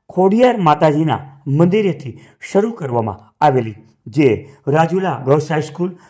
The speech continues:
તેમજ વૈભવ મોબાઈલ તેમજ સરકારી દવાખાનું ચોક, ટાવર ચોક તેમજ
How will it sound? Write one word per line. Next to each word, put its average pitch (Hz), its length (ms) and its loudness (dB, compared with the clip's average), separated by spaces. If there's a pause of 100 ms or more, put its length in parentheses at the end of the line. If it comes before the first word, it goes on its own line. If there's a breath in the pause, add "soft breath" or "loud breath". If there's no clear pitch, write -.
(100)
તેમજ 151 340 -2 (460 loud breath)
વૈભવ 147 460 -2
મોબાઈલ 147 420 0 (280 loud breath)
તેમજ 151 240 0 (320)
સરકારી 143 420 2
દવાખાનું 139 580 2
ચોક, 156 240 2 (420 soft breath)
ટાવર 139 320 4
ચોક 190 260 -4 (280 soft breath)
તેમજ 160 340 -4